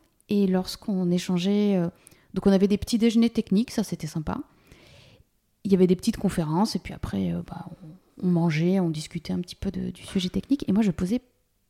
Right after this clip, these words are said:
plein, plein de questions, et je disais, « Mais alors, là on a vu ça, dans tel projet j'ai vu qu'on a fait ça,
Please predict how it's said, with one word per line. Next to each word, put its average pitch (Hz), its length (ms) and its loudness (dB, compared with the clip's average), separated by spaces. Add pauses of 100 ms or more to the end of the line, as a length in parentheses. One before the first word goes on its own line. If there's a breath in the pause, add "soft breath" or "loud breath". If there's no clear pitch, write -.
(200)
plein, 208 180 8
plein 214 160 4
de 208 40 4
questions, 226 320 2
et 226 60 4
je 180 60 -2
disais, « 185 180 -4
Mais 202 120 0
alors, 196 300 -6 (360 soft breath)
là 202 100 2
on 196 80 6
a 175 80 8
vu 170 100 -2
ça, 254 300 2
dans 220 120 2
tel 196 180 0
projet 214 340 2
j'ai 196 140 0
vu 202 300 0
qu'on 202 300 -2
a 175 60 0
fait - 120 -12
ça, 233 220 -8